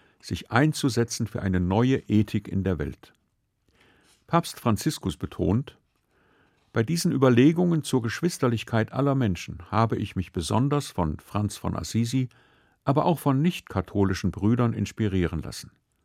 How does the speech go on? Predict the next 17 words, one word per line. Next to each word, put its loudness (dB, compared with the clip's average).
Martin 0
Luther -2
King, -2
Desmond -2
Tutu, 0
Mahatma -2
Gandhi 4
und -6
viele 0
andere." -8
Es -2
ist 0
der 6
Heilige 6
Geist, 2
so 2
Franziskus, -4